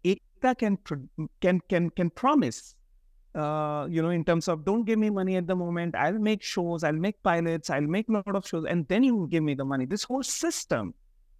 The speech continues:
is sort of, you know, not feasible for, uh, amateur producers. So, so television became a, a, a, a setup for privileged people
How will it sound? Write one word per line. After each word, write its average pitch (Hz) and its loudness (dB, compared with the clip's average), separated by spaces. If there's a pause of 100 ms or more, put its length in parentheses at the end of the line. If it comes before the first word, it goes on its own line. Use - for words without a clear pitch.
(200)
is 208 0
sort 202 0
of, 214 -2 (420)
you 175 0
know, 185 0
not 185 0 (100)
feasible 208 -2 (140)
for, 185 0
uh, 170 0
amateur 185 -2
producers. 247 -4
So, 220 2 (220)
so 190 -12
television 277 2
became 262 0 (220)
a, 220 2 (140)
a, 185 4
a, 190 2
a 180 -2
setup 180 -2 (460)
for 170 2 (280)
privileged 170 2 (160)
people 180 0